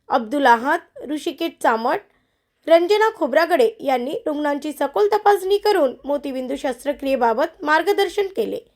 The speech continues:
या शिबिरास प्रमुख उपस्थिती म्हणून वरखेडचे सरपंच राहुल तायडे, उपसरपंच सौ वनिता सुनील मेश्राम, पोलीस पाटील नरेश टेकाडे यांची उपस्थिती लाभली. यावेळी दिलीप गुर्डे, राजेंद्र पाठक,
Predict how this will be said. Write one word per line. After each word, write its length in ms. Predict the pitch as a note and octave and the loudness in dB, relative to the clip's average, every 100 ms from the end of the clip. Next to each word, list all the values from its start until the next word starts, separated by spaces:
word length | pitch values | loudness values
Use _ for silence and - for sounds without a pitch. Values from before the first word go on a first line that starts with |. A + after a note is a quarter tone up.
| _ _ _ _ - | _ _ _ _ 0
या 180 | G#3 G#3 | 0 0
शिबिरास 420 | A#3 G#3 A#3 G#4 - _ D4+ | 0 2 2 2 -6 _ 0
प्रमुख 220 | D4 F4 F#4 | 0 0 -2
उपस्थिती 520 | G4 G4 G4+ F#4+ G4+ | -2 2 2 4 4
म्हणून 340 | F#4 G#4 E4 - _ _ _ _ - | 6 4 2 -2 _ _ _ _ -4
वरखेडचे 540 | D4 E4+ A4 A4 A4 | -2 2 0 2 2
सरपंच 440 | G#4+ D#4+ E4 F#4 G4 | 4 2 2 -2 0
राहुल 340 | E4 B3 D4+ C#4 | 2 2 0 2
तायडे, 340 | B3 A3+ D4 G4+ - | 2 4 0 -6 -8
उपसरपंच 720 | D4+ D#4+ D#4+ D4+ D4 D#4+ D#4+ F#4 F#4+ - | -2 0 0 -2 0 -2 0 -2 -2 -2
सौ 100 | E4+ | 2
वनिता 440 | C#4+ C4 B3 B3+ C#4 | 4 2 0 -4 -4
सुनील 340 | C4+ A#3+ A#3 | -4 -2 -2
मेश्राम, 480 | A3 A#3 C4 D#4 G3+ - _ _ _ _ | 0 -2 0 -2 -2 -8 _ _ _ _
पोलीस 300 | E4 E4+ G4+ | 0 4 4
पाटील 400 | G4+ G4 G4+ F#4 | 4 4 4 2
नरेश 300 | D4+ B3 D#4 - | 0 -2 -2 -4
टेकाडे 400 | A#3+ C#4 C#4 G#3 - | -2 0 0 0 -4
यांची 360 | A3 G#3+ A3 B3 | -4 -4 -4 -8
उपस्थिती 540 | A3 G#3+ G#3+ C4 F4 | -4 -6 -6 -6 -4
लाभली. 340 | B3 G3+ F#3+ G#3 _ _ _ _ - | -4 -6 -12 -14 _ _ _ _ 2
यावेळी 440 | E4+ F#4 F#4+ G4 A#4+ - D4 | 6 6 6 2 0 -4 -6
दिलीप 260 | D4 E4 | -4 -4
गुर्डे, 600 | B3 E4 D4+ D4 G4+ - E4+ | -2 -2 0 0 -2 -6 0
राजेंद्र 480 | C#4+ D4+ G4+ G#4 | 2 4 2 2
पाठक, 420 | G#4 D#4 D#4+ G4 | 4 4 4 2